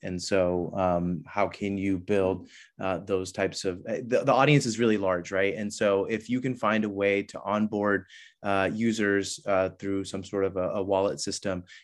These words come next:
you know, and you add the, the paid search plus the community side that you have with blockchain, you know, the opportunity to, to scale a, a mobile game is, is, is much, much more significant than it was even in the free to play side. And so I think that'll be interesting. I think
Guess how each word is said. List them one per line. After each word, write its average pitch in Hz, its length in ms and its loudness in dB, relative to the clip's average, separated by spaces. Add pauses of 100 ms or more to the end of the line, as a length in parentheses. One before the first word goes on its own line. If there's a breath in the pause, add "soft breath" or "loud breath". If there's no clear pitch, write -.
you 98 80 0
know, 95 100 0
and 98 160 0
you 107 80 2
add 98 300 2
the, 101 160 2
the 101 180 -6
paid 104 300 0
search - 400 -2
plus 101 180 0
the 104 100 -6
community 101 440 -2
side 92 480 0
that 98 140 0
you 101 100 -4
have 92 180 -2
with 90 160 -8
blockchain, 101 560 0 (300 loud breath)
you 107 80 2
know, 98 60 4
the 104 100 4
opportunity 98 580 0
to, 90 340 -2 (160)
to - 160 -6 (240)
scale 101 300 0
a, 92 80 -2 (140)
a 95 240 -2
mobile 92 340 -4
game 92 300 -4
is, 87 180 -6
is, 87 440 -4
is 95 180 -10
much, 87 320 -6 (240)
much 95 200 -8
more 95 120 -6
significant 90 420 -6
than 87 100 -8
it 87 80 -10
was 92 300 0 (260 loud breath)
even 104 140 0
in 92 60 -2
the 90 60 -4
free 92 140 -4
to 82 60 -2
play 90 220 0
side. 80 260 -6
And 80 160 -10
so 98 80 -2
I 92 80 0
think 101 260 -4 (320 loud breath)
that'll 110 200 4
be 107 120 4
interesting. 107 380 -2
I 104 60 2
think 120 260 2